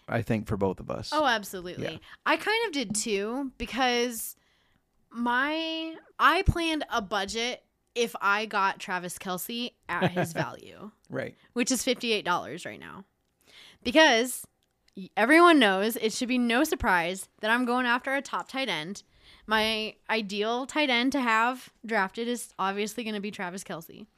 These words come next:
Speaker 2: Valued at fifty-eight dollars, <laughs> that's over twenty-five percent of my budget, of a two hundred dollar budget. So you want me to go through this? Like, just break it down?
Speaker 1: Break it down by position if you can. Or
Speaker 2: If I got,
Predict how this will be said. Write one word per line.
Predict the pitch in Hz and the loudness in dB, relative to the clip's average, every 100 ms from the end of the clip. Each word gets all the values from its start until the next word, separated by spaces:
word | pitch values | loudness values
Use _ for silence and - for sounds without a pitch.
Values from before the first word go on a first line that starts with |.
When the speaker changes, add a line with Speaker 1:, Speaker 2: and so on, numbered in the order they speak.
| - - - - _ _ _ _ | -20 -20 -20 -20 _ _ _ _
Speaker 2:
Valued | 202 220 311 | 0 2 4
at | 339 339 | 2 0
fifty-eight | 302 285 269 214 | -2 0 0 4
dollars, | 220 233 202 196 202 - - | 4 4 2 0 -2 -6 -8
<laughs> | - | 0
that's | 262 277 | 2 6
over | 277 277 302 302 294 - - - _ | 6 8 8 6 2 -4 -20 -20 _
twenty-five | - 262 262 262 254 254 | -4 0 0 2 2 2
percent | 254 - 196 | 0 0 -2
of | 214 | -2
my | 220 190 | -2 -2
budget, | 165 175 254 262 - - - - - - - - - - | -4 -4 -2 -2 -6 -18 -20 -20 -20 -20 -20 -20 -12 -4
of | 214 | -2
a | |
two | 208 240 | 0 0
hundred | 226 214 | 0 0
dollar | 196 185 185 | 2 0 0
budget. | 175 147 202 - _ | -4 -8 -12 -20 _
So | - | -12
you | 190 233 | -2 0
want | 262 285 | 2 2
me | |
to | 277 | 0
go | 269 262 | 0 -4
through | - 285 | -4 -6
this? | 285 311 320 - - | -4 -6 -8 -16 -12
Like, | 190 | -10
just | 226 - 226 214 | -10 -12 -10 -6
break | 226 | -4
it | 240 | -2
down? | 240 269 311 - _ _ - | -2 0 -2 -8 _ _ 6
Speaker 1:
Break | 165 | 6
it | 165 | 8
down | 147 151 135 | 4 4 6
by | 139 | 4
position | 139 139 143 135 143 | 4 -2 -2 -4 -4
if | 139 | -4
you | 117 | -6
can. | - 139 143 135 | -4 -4 -2 0
Or | 107 | 0
Speaker 2:
If | 196 | 4
I | 269 294 | 4 8
got, | 320 | 6